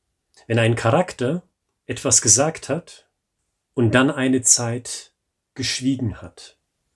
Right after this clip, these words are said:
Ein Fragezeichen bleibt offen, nicht wahr?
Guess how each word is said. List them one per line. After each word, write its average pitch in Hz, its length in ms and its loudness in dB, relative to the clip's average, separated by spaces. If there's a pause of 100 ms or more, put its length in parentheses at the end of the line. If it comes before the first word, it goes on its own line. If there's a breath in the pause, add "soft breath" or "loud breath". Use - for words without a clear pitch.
(920)
Ein 165 80 -2
Fragezeichen 120 840 0
bleibt 85 360 -8
offen, 87 360 -10
nicht 85 200 -6
wahr? 117 320 -4